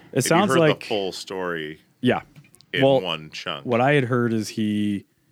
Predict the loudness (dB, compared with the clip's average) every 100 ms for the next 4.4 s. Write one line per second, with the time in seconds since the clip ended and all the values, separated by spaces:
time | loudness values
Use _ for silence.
0 | _ _ _ -20 -20 _ _ _ -6 -4
1 | -2 0 0 2 2 0 0 -4 -2 0
2 | 0 0 -2 -2 -2 -2 -4 -6 -8 -6
3 | -6 -6 -6 -4 -2 -4 -4 -8 -6 -6
4 | -6 -4 -2 -2